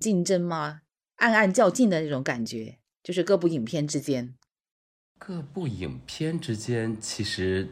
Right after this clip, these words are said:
Speaker 2: 其实还好，因为不是同一场嘛，<laughs> 就，就还好。
Speaker 1: 嗯。
Speaker 2: 但是能够感觉出来今年的这种，就是火热程度是比，呃，往年特别，因为对比太明显了，就是去年都还是疫情阶段嘛，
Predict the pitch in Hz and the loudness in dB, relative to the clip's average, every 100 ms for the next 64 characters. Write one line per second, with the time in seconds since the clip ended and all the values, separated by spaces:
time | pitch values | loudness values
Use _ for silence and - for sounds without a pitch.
0 | - - 123 123 120 110 165 170 143 143 | -6 -2 2 4 4 4 4 2 -2 -2
1 | - 123 180 - 117 - - 120 123 117 | 0 2 2 2 0 0 2 4 4 2
2 | - - - 95 95 - 196 170 - - | -2 -6 -2 2 2 2 0 -2 -10 0
3 | 202 196 160 139 196 131 95 87 107 135 | 2 4 4 4 2 2 2 2 2 4
4 | 120 156 156 95 87 113 113 113 92 80 | 4 2 2 2 2 0 0 -2 -6 -6
5 | 85 - 120 110 98 90 - - 92 90 | -6 -4 -2 0 0 -2 -8 -2 2 4
6 | 135 - 80 101 131 101 76 73 65 - | 4 2 -2 -2 -2 -2 -4 -6 -8 -12
7 | - - - 82 82 67 69 64 64 76 | -14 -16 -12 -4 -4 -4 -8 -10 -12 -6
8 | 131 131 98 143 143 156 113 - 117 90 | -6 -4 0 2 4 4 2 -2 -2 -2
9 | 101 - 98 90 101 - - - 67 76 | -2 -6 -6 -6 -8 -6 -4 -4 -4 -6
10 | 95 92 95 107 - 85 113 147 98 - | -6 -6 -4 -4 -4 -4 -4 -4 -4 -6